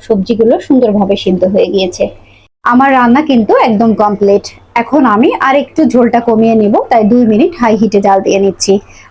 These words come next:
আমি এর মাঝে লবণটা টেস্ট করে নিয়েছি। আমার কাছে একটু লবণটা কম মনে হয়েছে, তাই আরো হাফ চামচ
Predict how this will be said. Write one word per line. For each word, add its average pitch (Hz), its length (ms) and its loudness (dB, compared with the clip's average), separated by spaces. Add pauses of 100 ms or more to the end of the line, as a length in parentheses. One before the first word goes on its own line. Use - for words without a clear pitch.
(260)
আমি 262 220 2 (180)
এর 311 100 2
মাঝে 254 360 0
লবণটা 233 400 2
টেস্ট 208 280 -2
করে 208 200 0
নিয়েছি। 202 360 0 (300)
আমার 233 240 0
কাছে 214 280 -2 (100)
একটু - 160 -4
লবণটা 220 420 0
কম 214 200 0 (100)
মনে 233 160 2
হয়েছে, 240 320 0 (120)
তাই 226 180 0
আরো 208 240 0
হাফ 240 240 0
চামচ 254 260 0